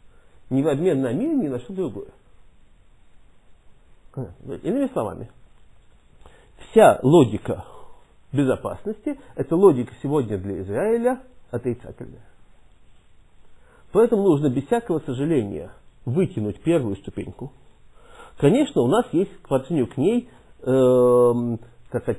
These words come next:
это назвать, э, сентиментальность, да. Она нас так хорошо поработала, и так это было важно, и иногда, когда у нас появляется Иран, можно снова об этом поговорить.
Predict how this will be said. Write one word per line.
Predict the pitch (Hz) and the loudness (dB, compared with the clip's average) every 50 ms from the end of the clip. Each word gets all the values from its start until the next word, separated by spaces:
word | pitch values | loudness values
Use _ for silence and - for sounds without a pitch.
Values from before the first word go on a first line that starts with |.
| - - | -8 -8
это | - 127 - - 120 | -8 -8 -8 -8 -8
назвать, | 104 101 101 95 - - | -8 -8 -8 -8 -10 -14
э, | - 101 - - - 135 131 127 123 123 120 120 117 113 110 110 - - 143 - - - - - - - - - - - - - | -18 -18 -14 -8 -4 0 0 2 2 2 2 2 2 0 -2 -6 -12 -18 -20 -20 -20 -20 -20 -20 -20 -20 -20 -20 -20 -20 -8 -2
сентиментальность, | 240 247 - - 220 214 202 - - 107 92 90 - - 101 113 113 | -2 0 0 2 2 2 2 2 0 -2 -4 -4 -8 -10 -10 -8 -8
да. | - - - - - - - | -8 -10 -10 -14 -20 -14 -6
Она | - 135 156 202 196 | -2 0 2 4 4
нас | 175 151 135 - | 2 2 0 -2
так | - 139 - - | -2 -4 -2 -2
хорошо | - 120 110 - - 117 | -4 -4 -4 -4 -4 -4
поработала, | 101 120 107 107 95 95 135 196 226 208 196 - 160 151 147 147 - - | -4 -4 -4 -2 -2 0 2 4 4 4 2 2 0 -2 -2 -4 -6 -8
и | - 131 | -6 -2
так | - 196 170 - 139 | 0 0 0 0 -2
это | 123 - 120 | -4 -4 -4
было | 104 104 107 104 101 92 | -4 -4 -4 -4 -4 -4
важно, | 95 123 175 208 202 180 139 143 165 156 147 - - - | -4 -2 0 0 0 0 0 -2 -4 -6 -6 -8 -6 -2
и | 127 131 | 0 2
иногда, | 135 139 135 131 135 147 160 | 2 2 2 2 2 2 2
когда | - - 143 127 135 | 2 2 2 2 2
у | 131 | 2
нас | 127 - | 0 -2
появляется | - 139 127 139 143 135 135 135 - 156 | -2 -2 0 0 0 0 0 -2 -2 0
Иран, | 156 180 247 262 240 | 0 2 2 0 0
можно | 147 139 151 147 156 123 | 0 0 0 -2 -2 -4
снова | - 147 147 131 | -2 -2 -2 -2
об | 113 117 | -2 -4
этом | - 135 117 | -4 -6 -8
поговорить. | 117 127 110 107 104 - - - | -8 -8 -6 -6 -6 -6 -8 -12